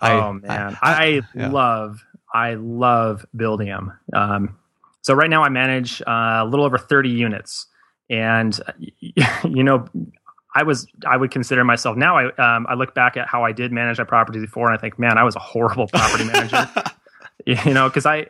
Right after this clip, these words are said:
Speaker 2: I started off and it was like, you know, rent was due in the first, but late after the fifth. So all my tenants paid,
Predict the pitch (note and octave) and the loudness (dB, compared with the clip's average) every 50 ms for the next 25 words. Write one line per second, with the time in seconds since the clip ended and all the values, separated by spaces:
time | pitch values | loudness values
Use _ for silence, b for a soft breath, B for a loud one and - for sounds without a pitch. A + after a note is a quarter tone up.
0 | _ _ B B B B B B B - - - - C#3 C#3 - - D#3+ D3 D3 | _ _ B B B B B B B -20 -10 -2 0 0 0 0 0 0 0 2
1 | C#3+ C3 B2 B2 B2+ B2+ - - B2 B2 A#2+ A#2+ A#2+ A2+ - A#2 A2+ A2+ A2+ - | 2 2 2 2 2 2 0 -2 -6 -4 -4 -6 -8 -8 -8 -8 -8 -8 -10 -14
2 | - - D#3 D3+ C3 A#2+ A2+ - _ _ _ - - - C3+ B2+ C3 - B2+ A#2+ | -16 -12 -10 -6 -6 -6 -6 -8 _ _ _ -20 -8 -2 0 2 2 2 0 -2
3 | - - C3 C3 C3 C3 B2+ - - B2 A#2 A#2 A2+ - - - A#2 - A2 A2+ | -2 -2 -2 0 0 0 -2 -2 0 2 4 4 2 0 -2 -4 -4 -4 -2 0
4 | A2+ A2+ A2 A2+ - _ - A2+ G#2+ - - A2+ G#2 G#2 - - A#2 A2 G#2+ - | 0 0 0 -2 -4 _ 0 0 0 0 -2 -6 -6 -8 -8 -8 -6 -6 -6 -6
5 | - - - - - A2+ A2 A2+ C#3 D3 D#3+ E3+ D#3 D3 - - C3+ C3 C3 B2+ | -8 -12 -12 -8 -4 0 2 4 4 4 6 4 2 2 2 0 0 2 0 0
6 | - - - A#2 A#2 A2+ A2+ A#2 A#2 A2+ | -2 -2 0 2 2 4 4 2 2 0